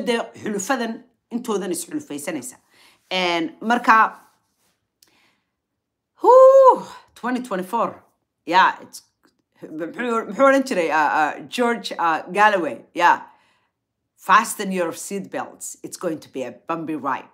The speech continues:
Yeah, I, I love him. I love him. Shalayto, his dialogue was so amazing. Wuxuu yidhi, <laughs> wuxuu gaadhay xataa inuu yidhaahdo, uh, the Workers' Party wuu ku invite garaynaya dadku inay ku soo biiraan.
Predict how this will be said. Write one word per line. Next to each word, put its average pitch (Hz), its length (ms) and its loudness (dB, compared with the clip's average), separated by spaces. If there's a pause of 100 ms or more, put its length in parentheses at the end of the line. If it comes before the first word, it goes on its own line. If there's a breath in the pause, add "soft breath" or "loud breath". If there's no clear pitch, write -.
(140)
Yeah, 135 180 -4
I, 139 320 -6
I 151 120 -8
love 139 300 -10
him. 131 300 -20
I 127 120 -12
love 135 340 -12
him. 135 140 -18
Shalayto, 139 440 -12
his 131 280 -14
dialogue 135 680 -8 (420 soft breath)
was 135 200 -20
so 131 840 -12 (100)
amazing. 123 680 -12 (360 soft breath)
Wuxuu 151 300 -10
yidhi, 131 200 -10 (200)
<laughs> - 140 -16
wuxuu 240 440 -4
gaadhay 165 280 -4
xataa 165 280 -10
inuu 160 180 -4
yidhaahdo, 131 260 -10 (380 soft breath)
uh, 123 60 -16
the 135 120 -12
Workers' 180 440 -6
Party 123 360 -8
wuu 156 200 -12
ku - 100 -12
invite - 360 -10
garaynaya 143 400 -8
dadku - 240 -12
inay 147 140 -8
ku 151 60 -20
soo 143 160 -12
biiraan. 127 380 -10